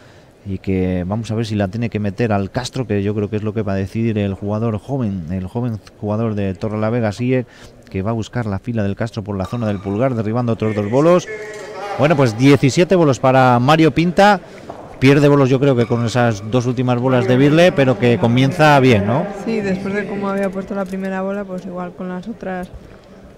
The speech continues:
Speaker 2: uno o dos bolos ha perdido, pero bueno, es un buen comienzo, poco a poco, y a ver cómo se va desarrollando.
Speaker 1: Bueno, pues diecisiete los bolos que hacía Mario Pinta, turno ahora para Rubén Aya, que lo, como hablábamos, viene de menos a más,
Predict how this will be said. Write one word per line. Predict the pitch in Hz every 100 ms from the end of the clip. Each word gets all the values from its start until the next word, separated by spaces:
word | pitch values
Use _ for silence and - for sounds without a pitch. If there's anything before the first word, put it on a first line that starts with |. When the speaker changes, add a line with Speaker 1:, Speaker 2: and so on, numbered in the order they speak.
| -
Speaker 2:
uno | 196 190 185
o |
dos | 180 185 180
bolos | 185 190 190 190 185 180 -
ha | 180
perdido, | 175 170 196 202
pero | 170 170
bueno, | 170 180 165 170
es | 170
un | 185
buen | 175 170
comienzo, | 170 170 175 196 214 226
poco | 196 180 180
a |
poco, | 175 180 214 220 214
y | 170
a | 160
ver | 160 -
cómo | 220
se | 170
va | 165
desarrollando. | 160 160 214 175 175 165 - - - - - - - - - - - - -
Speaker 1:
Bueno, | 110 127
pues | 113 98
diecisiete | 131 139 135 135 165 117
los | 120
bolos | 131 117
que |
hacía | 123 131
Mario | 123 120 110
Pinta, | 127 135 139
turno | 127 120 120
ahora | 123 117
para | 113 104 101 95
Rubén | 95 113 123
Aya, | 131 143
que | - 104 101
lo, | 101
como | 101 101
hablábamos, | 117 110 95 95
viene | 123 117
de | 104 101
menos | 110 120 110
a | 107
más, | 120 180 185